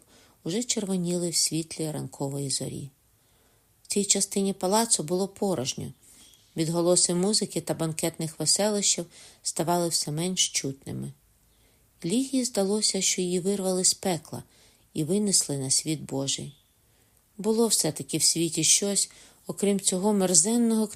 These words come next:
триклінію. Були небо, зоря, світло, тиша. Дівчина раптом розридалася і, припавши до плеча велетня, почала схлипуючи повторювати:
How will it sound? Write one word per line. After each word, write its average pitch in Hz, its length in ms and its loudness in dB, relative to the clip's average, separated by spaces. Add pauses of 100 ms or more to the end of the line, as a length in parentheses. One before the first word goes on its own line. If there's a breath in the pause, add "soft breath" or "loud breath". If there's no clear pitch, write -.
триклінію. 160 800 -2 (580 soft breath)
Були 220 260 4
небо, 170 580 2
зоря, 165 560 0 (340 soft breath)
світло, 170 840 0
тиша. 180 600 2 (1080)
Дівчина 180 460 2
раптом 196 400 -2
розридалася 180 840 2 (400 loud breath)
і, 170 40 -10
припавши 202 580 4
до 180 140 2
плеча 180 500 0
велетня, 190 640 0 (320 loud breath)
почала 202 400 2
схлипуючи 196 800 2
повторювати: 170 880 -2